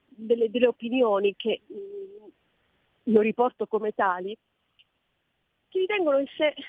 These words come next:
diciamo, la presidenza Biden fosse stata la presiden-, ancora la presidenza Trump,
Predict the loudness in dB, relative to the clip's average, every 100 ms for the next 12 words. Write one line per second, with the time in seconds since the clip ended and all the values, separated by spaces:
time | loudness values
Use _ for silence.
0 | -8 -4 0 2 2 2 -2 -2 0 0
1 | 0 0 -2 -2 -10 -20 _ _ -2 0
2 | -2 -8 -10 -12 _ _ _ _ -6 -6
3 | -12 -8 -6 -2 0 0 -2 -2 0 0
4 | 0 -4 0 2 2 0 -4 -4 -2 -2
5 | -2 -2 0 -2